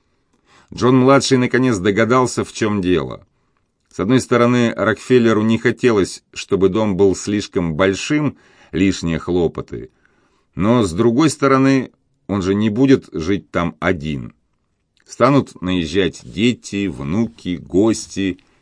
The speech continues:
Наконец был выбран один из проектов. Причём Рокфеллер высказал свои пожелания. Комнаты следует расположить так, чтобы солнце тоже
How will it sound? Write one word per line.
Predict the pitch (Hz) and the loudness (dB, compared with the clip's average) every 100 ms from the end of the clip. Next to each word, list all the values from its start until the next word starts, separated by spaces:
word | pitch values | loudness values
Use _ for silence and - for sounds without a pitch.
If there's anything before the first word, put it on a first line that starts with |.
| _ _ _ _ _ _ | _ _ _ _ _ _
Наконец | - 156 151 190 135 | -10 -2 2 2 2
был | 143 156 | 2 4
выбран | 117 156 143 143 135 | 4 4 4 2 0
один | - 104 131 | -2 0 2
из | 131 - | 2 0
проектов. | 95 90 90 90 - 87 - - _ _ _ | -2 0 0 -2 -4 -10 -10 -20 _ _ _
Причём | - 87 113 98 | -8 -6 -2 0
Рокфеллер | 98 - 127 139 139 120 - - - | 0 0 2 4 4 2 -2 -20 -18
высказал | - 101 151 - 113 123 117 | -2 2 2 2 2 2 0
свои | 110 120 131 | 0 2 2
пожелания. | 120 98 104 101 98 92 87 82 78 _ _ _ _ _ - | 2 0 0 0 0 -2 -4 -6 -12 _ _ _ _ _ 0
Комнаты | - 143 127 110 | 2 4 2 -2
следует | - 107 107 104 | -2 0 0 0
расположить | 98 - 104 104 98 95 - | -2 -4 -4 -2 -2 -4 -6
так, | - 127 - | -2 -2 -2
чтобы | - 95 85 90 | -8 -6 -2 -4
солнце | - 131 135 127 113 | 0 0 0 -2 -4
тоже | - 123 123 123 | 2 2 4 2